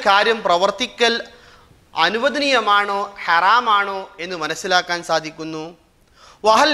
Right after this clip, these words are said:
യുസാബു ഫായിലുഹു അലൈഹി ഔല, ഇന്നാലിന്ന കാര്യം പ്രവർത്തിച്ചാൽ അത്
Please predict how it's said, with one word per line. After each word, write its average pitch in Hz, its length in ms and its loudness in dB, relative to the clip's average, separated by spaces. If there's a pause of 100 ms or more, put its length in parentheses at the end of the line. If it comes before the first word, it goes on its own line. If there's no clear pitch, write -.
(120)
യുസാബു 254 400 2 (100)
ഫായിലുഹു 254 580 2 (120)
അലൈഹി 208 440 -4 (280)
ഔല, 180 160 -4 (1000)
ഇന്നാലിന്ന 277 480 0 (140)
കാര്യം 214 320 0
പ്രവർത്തിച്ചാൽ 202 720 -2 (160)
അത് 202 80 -8